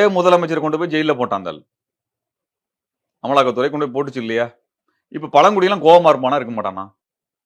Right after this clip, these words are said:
இதுதாங்க நிலைமை இவங்களுக்கு. இங்க ரவி இருக்காப்புல இல்ல, ஆளுநர் ரவி, தமிழை வந்து இழிவுபடுத்தி பேசினா தமிழனுக்கு கோவம் வரும்ன்றது அறிவு கூட இல்லாம, தமிழனை, தமிழ் அறிஞரை, தமிழ் மொழியை இழிவுபடுத்தியே பேசுறது.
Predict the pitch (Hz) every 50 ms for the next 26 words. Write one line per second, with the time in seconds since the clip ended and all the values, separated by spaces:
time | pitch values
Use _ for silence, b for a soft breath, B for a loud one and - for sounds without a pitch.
0 | _ _ _ _ _ _ _ _ _ _ _ _ _ _ _ _ _ _ _ _
1 | _ _ 107 113 113 113 107 107 123 147 156 135 110 101 104 110 107 101 92 87
2 | 82 80 76 80 78 _ _ _ _ _ _ _ _ _ _ _ _ _ _ _
3 | _ _ _ _ _ _ _ _ _ _ _ - 113 110 110 107 120 139 156 165
4 | 151 135 120 117 104 101 95 92 92 90 80 - _ _ _ _ _ _ _ _
5 | - 104 107 117 123 113 104 85 90 87 80 80 73 _ _ _ _ _ _ _
6 | _ _ - 117 139 165 180 175 170 165 160 151 139 147 160 156 139 147 160 170
7 | 151 143 143 135 127 131 117 127 117 147 151 131 120 135 143 135 110 - 131 127
8 | 139 139 131 120 117 110 110 110 113 110 113 110 110 113 120 95 98 107 131 143
9 | 143 127 131 135 135 120 110 107 110 104 90 80 76 80 87 - _ _ _ _
10 | _ _ _ _ _ _ - 107 113 127 131 127 120 117 110 107 107 107 110 110
11 | 107 107 101 107 117 120 113 104 101 110 117 117 110 101 95 98 98 - 101 101
12 | 113 117 113 107 104 107 117 117 107 95 87 87 90 _ _ _ _ _ _ _
13 | _ _ _ _ _ _ _ _ _ - 143 160 185 185 160 156 139 110 113 120
14 | 143 151 139 120 107 92 85 73